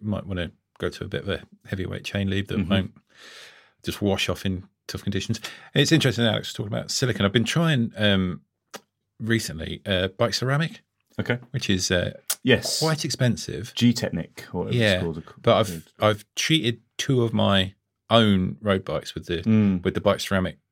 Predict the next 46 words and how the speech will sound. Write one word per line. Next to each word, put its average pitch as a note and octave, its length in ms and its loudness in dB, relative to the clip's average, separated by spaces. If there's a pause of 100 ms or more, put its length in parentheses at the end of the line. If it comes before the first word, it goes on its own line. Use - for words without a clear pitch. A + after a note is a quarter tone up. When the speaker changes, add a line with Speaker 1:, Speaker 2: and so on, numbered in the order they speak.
Speaker 1:
treatment, E2+ 440 -4
which G#2+ 160 -6
means A2+ 140 2
you A2+ 60 0
have - 80 -2
to - 80 -2
wash G2+ 340 -6
it. - 160 -2 (500)
I - 40 0
mean, G#2 140 6
it's G#2 140 0
a A2+ 80 4
proper - 340 0 (440)
detailing - 460 0
day. G2 140 0
Speaker 2:
Yeah, F2 220 6
yeah. E2 140 0
Speaker 1:
You E2 60 2
just E2 100 -6
wash G#2 240 4
everything G2+ 320 0
down, F2 420 0 (720)
leave G2+ 240 4
it F#2+ 60 -2
to - 100 -8
dry, F2 440 2 (420)
apply A#2 340 6
the G2 80 2
bike G2 220 4
ceramic E2+ 320 -6
coating, E2+ 560 -2 (580)
and E2+ 480 0 (480)
then F2+ 220 2
you F2 60 -4
have G2+ 120 -2
to - 120 -12
sort D2+ 200 -4
of F2+ 60 -2
leave F#2+ 120 2
that E2 120 -2
to - 60 -6
cure, E2 260 0
then D#2 120 -8
buff - 300 -6
it. E2+ 240 -4 (460)
And F2 400 0